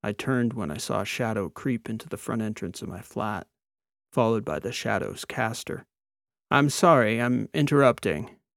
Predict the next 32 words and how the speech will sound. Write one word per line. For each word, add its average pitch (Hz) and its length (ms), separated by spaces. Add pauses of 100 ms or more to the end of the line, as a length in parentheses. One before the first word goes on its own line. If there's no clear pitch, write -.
(220)
Nelius 113 460
said, - 440 (500)
stopping 107 480
in 101 100
the 98 100
doorway. 107 540 (680)
"I 127 220
can 127 140
come 131 180
back 123 240
in 123 80
a 104 40
bit." 120 440 (640)
"Nah, 139 380
don't 131 220
go 110 180
anywhere," 101 640 (400)
I 104 80
told 101 300
him. 104 200 (640)
"Come 139 180
in, 120 140
old-timer. 101 720 (640)
We 147 80
were 143 100
just 123 220
discussing 123 520
the 107 80
finer 117 400
points 117 420
of - 280
immortality." 110 1040